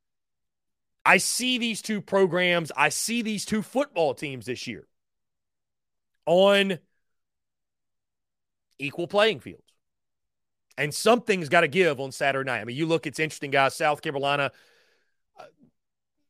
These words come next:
one of the worst in the S E C defensively across the board in all the major statistics. Mississippi State, one of the worst offensively across the board, right? Something's gotta give in that regard.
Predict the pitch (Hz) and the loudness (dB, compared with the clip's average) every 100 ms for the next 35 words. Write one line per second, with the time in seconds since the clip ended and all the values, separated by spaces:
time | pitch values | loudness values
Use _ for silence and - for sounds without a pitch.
0 | _ _ _ _ _ _ 131 180 226 180 | _ _ _ _ _ _ 0 4 4 2
1 | 151 180 180 - - 160 151 165 - 170 | 4 4 4 0 -8 -6 0 0 0 -6
2 | 139 160 143 143 143 160 139 139 - 151 | -8 -8 -8 -6 -6 -6 -4 -4 -2 0
3 | 151 - 131 147 147 131 139 135 131 135 | 0 0 -2 0 0 2 0 0 -4 -4
4 | 131 - - 151 160 - - _ _ _ | -6 -10 -6 -4 -4 -8 -14 _ _ _
5 | 107 - 123 139 - 175 220 - 98 123 | -10 -8 -8 -8 2 4 4 0 -14 -8
6 | 135 160 185 - - 240 269 - 190 127 | -2 0 0 -4 4 8 8 6 0 0
7 | 117 92 87 - _ _ _ _ - 131 | -12 -12 -18 -18 _ _ _ _ -10 -2
8 | 151 123 - 117 92 110 143 - 202 196 | 0 0 -2 -6 -4 0 0 0 -2 0
9 | 208 185 127 170 156 165 156 156 160 160 | -2 -6 0 2 2 0 0 0 2 0
10 | 123 117 95 - | -2 -6 -8 -10